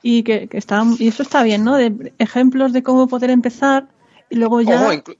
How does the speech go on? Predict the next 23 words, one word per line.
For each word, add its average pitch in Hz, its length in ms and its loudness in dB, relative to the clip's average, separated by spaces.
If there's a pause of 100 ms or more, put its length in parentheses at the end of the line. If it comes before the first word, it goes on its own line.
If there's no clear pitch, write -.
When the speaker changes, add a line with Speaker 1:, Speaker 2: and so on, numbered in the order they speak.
Speaker 2:
incluso 147 400 -4
parecido 123 340 -2
a 160 40 2
la 156 160 -2
tabla, 147 340 -2
a 147 160 -2
la 120 140 -4
tabla 131 220 -2
del 135 140 -4
cliente 135 320 -4
misterioso, 143 880 -2
tú 127 160 -6
puedes 110 220 -2
también 127 300 -2
hacer 135 220 -2
una 143 200 -2
tabla 131 400 -2
de 131 220 -2
aventura, 131 760 -2
de 127 140 -4
semillas 131 320 -2
para 131 160 -2
aventura. 120 420 -2